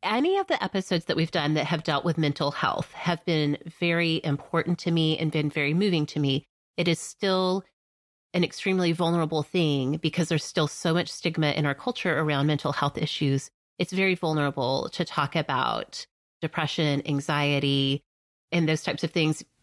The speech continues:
When you, Rebecca, did our conversation about grief years and years ago, that was very moving to me. I think we both cried on that one. You know, looking back, the,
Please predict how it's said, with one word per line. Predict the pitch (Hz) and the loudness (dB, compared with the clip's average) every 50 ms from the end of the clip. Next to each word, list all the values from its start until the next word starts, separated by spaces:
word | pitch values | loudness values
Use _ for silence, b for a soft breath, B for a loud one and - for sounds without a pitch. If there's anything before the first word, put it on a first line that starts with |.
| _ - | _ -6
When | - 175 170 165 156 | -2 0 2 2 2
you, | 160 156 160 160 151 | 2 2 2 2 0
Rebecca, | 160 170 165 165 156 156 - 175 151 | 0 0 0 0 -2 -2 0 -2 -2
did | 151 - 156 151 143 143 - - - - _ _ _ _ _ _ _ - | 0 0 0 2 2 2 0 -2 -8 -14 _ _ _ _ _ _ _ -4
our | - 147 143 131 | -2 0 0 0
conversation | - - 160 147 147 - - 165 151 - 160 | 0 -2 0 0 0 0 -2 -2 -2 -2 -2
about | - 151 143 - - | -2 -2 -2 -4 -4
grief | - - 226 240 254 254 - - _ _ | -6 -4 -2 0 0 0 -2 -4 _ _
years | - 175 175 180 196 196 202 196 | -6 -2 0 0 2 2 0 2
and | 214 196 185 | 2 2 2
years | 180 185 180 180 202 | 2 2 0 0 0
ago, | 185 185 185 180 175 175 175 175 170 165 170 - _ _ _ _ _ _ _ _ _ - | -2 0 0 0 2 2 2 2 2 0 -2 -4 _ _ _ _ _ _ _ _ _ -4
that | 151 139 - - | -2 -2 0 0
was | 180 180 170 - | 0 0 0 0
very | 170 175 170 160 160 165 | 0 0 2 2 2 2
moving | 165 170 160 151 160 156 156 - | 2 2 2 2 2 0 0 0
to | - 170 | 0 0
me. | 160 160 156 156 156 151 151 156 156 156 - _ _ _ _ _ _ _ _ - | 2 2 2 2 2 2 2 2 0 0 -4 _ _ _ _ _ _ _ _ -4
I | 170 165 | -2 0
think | - 170 156 - | 0 0 0 0
we | 165 | 0
both | 151 - 147 147 - - | 0 2 2 0 0 -2
cried | - - 147 131 127 139 139 | -6 -4 -2 -2 0 0 0
on | 165 147 147 143 | 0 0 0 0
that | 139 131 - - | 0 -2 -2 -2
one. | 175 170 175 175 175 180 - _ _ _ _ _ _ - | 0 0 2 2 0 0 -4 _ _ _ _ _ _ -2
You | 311 320 | 0 0
know, | 339 311 - | 0 0 -2
looking | 247 320 311 - 403 370 | -2 -4 -2 0 -2 0
back, | - 220 202 226 - - - | 0 0 -2 -2 -4 -4 -6
the, | - - | -6 -6